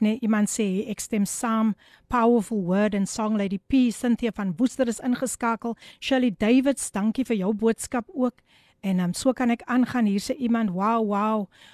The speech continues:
what a blessed word. Thank you, Jesus." Dit is natuurlik Tammy van Heerden wat verlede week my gas was. En ons sê baie dankie vir al die boodskapies. Maar kom ons luister nou na God is Faithful, gesing deur Vertical Perspective.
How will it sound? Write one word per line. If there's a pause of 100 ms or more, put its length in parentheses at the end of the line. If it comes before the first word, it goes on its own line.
what
a
blessed
word.
Thank
you,
Jesus."
Dit
is
natuurlik
Tammy (280)
van
Heerden
wat
verlede
week
my
gas
was. (280)
En
ons
sê
baie
dankie
vir
al
die
boodskapies.
Maar
kom
ons
luister
nou
na
God
is
Faithful, (220)
gesing
deur
Vertical (220)
Perspective.